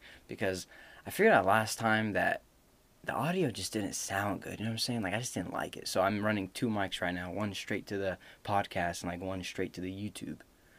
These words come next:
Could say I'm a technolo-, technological beast. Being that I stuttered on the first time I said that word, you can tell I am not. True story. But dude, I was inspired by this episode.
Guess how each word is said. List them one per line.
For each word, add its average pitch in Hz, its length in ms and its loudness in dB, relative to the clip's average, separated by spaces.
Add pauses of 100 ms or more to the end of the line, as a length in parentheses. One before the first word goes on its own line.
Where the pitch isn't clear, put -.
(1000)
Could 143 300 -2
say - 220 -4
I'm 104 100 0
a 90 80 0
technolo-, 92 580 -2 (120)
technological 92 840 -2
beast. - 460 -8 (720)
Being 120 220 6
that 107 100 4
I 104 80 2
stuttered 98 340 0
on 95 140 0
the 90 80 -2
first 92 260 0
time 92 140 -2
I 87 40 -2
said 92 220 -6
that 90 160 -2
word, 120 320 2 (240)
you 98 140 -4
can 95 140 -2
tell 95 260 0
I 87 140 0
am 87 120 -2
not. 82 280 -6 (1040)
True - 160 -12
story. - 300 -8 (840)
But 95 100 -4
dude, 117 240 6 (380)
I 120 420 8 (100)
was 104 200 -2
inspired 107 420 4
by 98 120 4
this 95 120 -4
episode. 95 560 -2